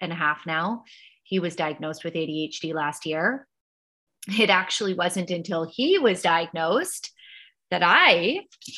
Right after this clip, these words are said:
went on a little bit of a rabbit hole, went down a little bit of a rabbit hole and realized, hmm, because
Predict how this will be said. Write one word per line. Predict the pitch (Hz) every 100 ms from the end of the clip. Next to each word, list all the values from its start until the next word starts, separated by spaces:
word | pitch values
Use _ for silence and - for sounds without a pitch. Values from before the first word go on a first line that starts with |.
| - _ _
went | 185 180 175 190
on | 180
a | 175
little | 180 175
bit | 175
of | 175 175
a | 170 165 165
rabbit | 160 170 165 170 170
hole, | 175 180 233 339 - 196
went | 190 190
down | 175 185 190
a |
little | 170 175
bit | 175 180
of | 180
a |
rabbit | 170 170 165 -
hole | 185 180 190
and | 165
realized, | 165 165 170 175 175 - - _ _ _ _ -
hmm, | 392 202 180 - _ _ _ _ _ _ _ _ _
because | 220 240